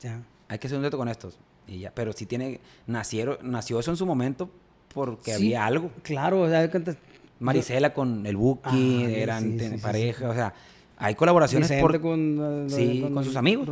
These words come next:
Speaker 1: Roberto Carlos, sí, sí,
Speaker 2: Sí.
Speaker 1: sí, sí.
Speaker 2: Y, y
Speaker 1: Cierto.
Speaker 2: entonces fue que no hicieron colaboración.
Speaker 1: Sí, hicimos colaboración.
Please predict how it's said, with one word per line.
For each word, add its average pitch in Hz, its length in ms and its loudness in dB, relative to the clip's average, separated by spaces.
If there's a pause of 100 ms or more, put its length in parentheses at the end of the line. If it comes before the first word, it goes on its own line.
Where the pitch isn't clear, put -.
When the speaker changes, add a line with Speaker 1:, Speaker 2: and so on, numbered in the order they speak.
Speaker 1:
Roberto 139 280 -4
Carlos, 143 380 -2
sí, 143 140 -4
sí, 139 80 -2
Speaker 2:
Sí. 123 80 -2
Speaker 1:
sí, 135 160 -2
sí. 135 140 -6 (1080)
Speaker 2:
Y, 160 80 6
y 170 80 4
Speaker 1:
Cierto. 156 160 6
Speaker 2:
entonces 160 280 4
fue 170 160 4
que 143 520 2
no 135 200 4
hicieron 143 240 4
colaboración. 131 640 -2 (140)
Speaker 1:
Sí, 156 260 0
hicimos 175 240 0
colaboración. 151 800 -4